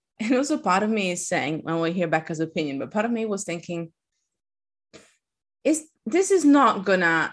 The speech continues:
'cause obviously there's been a lot of, like, ruffles and feathers and things going on with Facebook, so much so that I've even seen an ad for Instagram on the television, and I'm like, "Does Instagram need," yeah, I saw an Instagram ad, and both of us were looking and were like,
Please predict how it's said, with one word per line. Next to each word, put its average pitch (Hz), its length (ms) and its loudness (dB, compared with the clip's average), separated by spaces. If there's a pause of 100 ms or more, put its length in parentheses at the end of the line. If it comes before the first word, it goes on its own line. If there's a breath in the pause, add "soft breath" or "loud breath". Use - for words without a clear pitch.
(140)
'cause 208 140 -4
obviously 190 220 0
there's 180 80 -4
been 170 180 -2
a 170 40 -2
lot 170 160 2
of, 160 240 -4
like, 143 460 -4 (240)
ruffles 160 640 -4
and 143 180 -8
feathers 151 360 0
and 147 180 -6
things 147 240 -6
going 147 180 -6
on 143 120 -6
with 143 180 -10
Facebook, 147 400 -8
so 208 140 -6
much 214 220 -4
so 165 260 -2
that 156 400 0 (360 soft breath)
I've 185 120 0
even 196 200 0
seen 180 220 -2
an 160 120 0
ad 156 240 2
for - 140 -12
Instagram 185 680 -4 (200)
on 147 440 -4
the 139 80 -10
television, 143 640 -8
and 160 140 -6
I'm 151 120 -2
like, 143 360 -4 (380)
"Does 196 200 -2
Instagram 190 480 -2
need," 185 160 -2
yeah, 247 180 0 (280 soft breath)
I 202 60 -6
saw 214 140 -2
an 220 80 0
Instagram 226 360 -2
ad, 185 240 2
and 170 140 -4
both 240 220 -4
of 208 80 -6
us 160 200 -2
were 175 100 -4
looking 220 260 -6
and 156 80 -4
were 151 80 -4
like, 151 320 -6